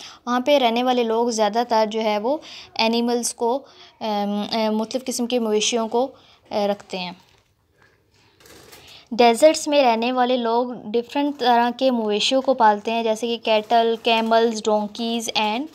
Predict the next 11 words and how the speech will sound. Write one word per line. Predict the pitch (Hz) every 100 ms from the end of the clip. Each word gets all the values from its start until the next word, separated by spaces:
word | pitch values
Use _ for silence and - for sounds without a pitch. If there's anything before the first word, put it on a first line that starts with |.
| - 202
goats। | 208 190 196 - - - - _ -
डेजर्ट | 240 240 262 277 269
में | 262 262
लाइफ | 220 233 233
बहुत | 226 226
ज़्यादा | 233 226
हार्श | 226 208 202 233 247 -
और | 226
डिफ़िकल्ट | 208 214 277 277 254 214
होती | 202 208 214
है, | 226